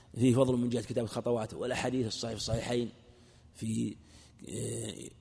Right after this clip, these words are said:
ما يخطو خطوة إلا كتب له حسنة وحط عنه خطيئة،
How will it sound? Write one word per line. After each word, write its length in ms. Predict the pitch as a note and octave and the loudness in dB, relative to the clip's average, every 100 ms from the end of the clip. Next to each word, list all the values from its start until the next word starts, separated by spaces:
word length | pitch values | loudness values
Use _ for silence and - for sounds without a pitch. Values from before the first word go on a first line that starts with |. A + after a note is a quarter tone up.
| - | 2
ما 120 | B2+ | 6
يخطو 220 | C3 - | 6 4
خطوة 340 | B2 C3 B2+ A#2 | 4 4 4 4
إلا 460 | B2 A#2 A#2+ A#2 - - - - - - - | 4 4 2 -2 -8 -20 -20 -20 -20 -10 -2
كتب 220 | B2 B2+ | 2 4
له 160 | A#2+ | 4
حسنة 440 | G#2 A#2+ C3 A#2+ A2+ | 4 2 2 0 -2
وحط 320 | G2 A2+ - | -4 -4 -2
عنه 220 | A2 A#2 | 2 2
خطيئة، 500 | A2 A2+ C3 A2+ G2+ | 4 4 6 4 2